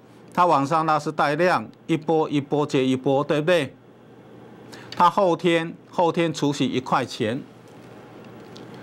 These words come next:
后天除息一块钱，今天跟明天，它在做一个洗盘的动作哈，先蹲后跳。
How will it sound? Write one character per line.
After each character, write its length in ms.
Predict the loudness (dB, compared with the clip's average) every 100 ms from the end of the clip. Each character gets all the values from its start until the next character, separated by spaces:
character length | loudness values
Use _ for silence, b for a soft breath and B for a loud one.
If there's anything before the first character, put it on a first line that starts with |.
| B -2
后 200 | 2 2
天 220 | 0 -2
除 180 | -2 0
息 160 | -2
一 80 | -4
块 240 | -2 -2
钱， 380 | -2 -4 -4 -4 -8 -2
今 180 | 0 0
天 200 | 0 -2
跟 160 | -2
明 320 | -2 0 -2
天， 340 | 2 2 2 -4 -14 -20 -20 -20 -20 -20 -20 -20 -20 -20 -14 -2
它 120 | 0
在 160 | 0
做 300 | 0 0 0
一 60 | 0
个 260 | 0 -2 -8 -18
洗 300 | -4 -2 0
盘 200 | 0 0
的 120 | 0
动 240 | -2 -2
作 180 | -2 -2
哈， 180 | 0 -6 -10 B B B -16
先 280 | -2 -2 0
蹲 280 | 0 0 -2 -12 -20 -6
后 200 | -4 -2
跳。 280 | 0 0